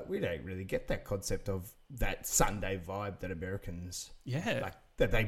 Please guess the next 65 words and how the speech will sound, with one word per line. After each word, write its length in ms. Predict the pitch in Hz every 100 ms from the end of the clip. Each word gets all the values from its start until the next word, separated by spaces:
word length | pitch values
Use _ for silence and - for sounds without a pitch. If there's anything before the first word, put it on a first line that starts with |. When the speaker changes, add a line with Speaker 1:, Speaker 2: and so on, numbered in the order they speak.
| 90
Speaker 1:
build 240 | 123 117
their 180 | 101 95
life 400 | 95 92 120 -
around. 340 | 92 82 87 104 -
So 300 | 95 90 90 - _ - - 151
Speaker 2:
It 60 | 190
Speaker 1:
That's 60 |
Speaker 2:
was, 120 | 165 139
it 80 | 170
Speaker 1:
so 40 |
Speaker 2:
was 180 | 156 147
really, 200 | 180 190
Speaker 1:
intriguing. 200 | 80 82
Speaker 2:
it 60 | 147
was 160 | 160
really 180 | 190 214
cool. 300 | - 135 139
But, 260 | 123 123 104
like, 400 | 123 117 - -
I 100 | 120
think 220 | 120 165 156
I 80 |
need 260 | 127 131 127
this 200 | 131 131
episode 440 | 120 127 131 120
as 120 | 117 110
a 40 |
recap 480 | 104 135 165 120 -
to 100 | 117
where 140 | 110
we're 120 | 110 110
up 160 | -
to 160 | - 110
as 120 | 104
well, 180 | 120 127
because, 560 | 113 104 113 104 - -
you 100 | 117
know, 160 | 117 147 - - -
I 80 | 120
was 160 | 117 113
at 100 | 113
a 40 |
bar 340 | 101 101 110 - - - -
and 400 | 117 107 104 101
there 180 | 120 110
Speaker 1:
<laughs> 60 |
Speaker 2:
were 80 | 107
five 360 | - 196 120 113
euro 340 | 117 143 117
for 140 | - 135
a 20 |
Speaker 1:
Okay, 100 | 123
Speaker 2:
bucket 180 | 117 127
of 80 | 123
five 140 | 160
Speaker 1:
okay. 220 | - 110 117
Speaker 2:
beers. 260 | 113 180
Speaker 1:
So 260 | - 160 160
when 180 | 202 254
you 120 | 220
Speaker 2:
<laughs> 120 | - 190
Speaker 1:
say 180 | 147
you 220 | 143 139 135
caught, 520 | 143 147 151 123 -
you, 220 | 143 143